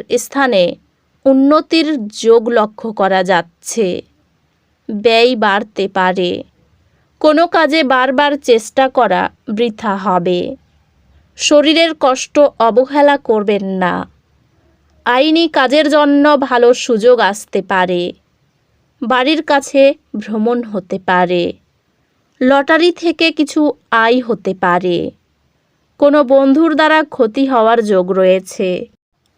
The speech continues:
অর্থভাগ্য মধ্যম প্রকার, চিন্তা বাড়তে পারে।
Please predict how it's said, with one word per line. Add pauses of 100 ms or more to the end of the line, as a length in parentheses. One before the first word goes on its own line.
(120)
অর্থভাগ্য (140)
মধ্যম (140)
প্রকার, (440)
চিন্তা
বাড়তে
পারে।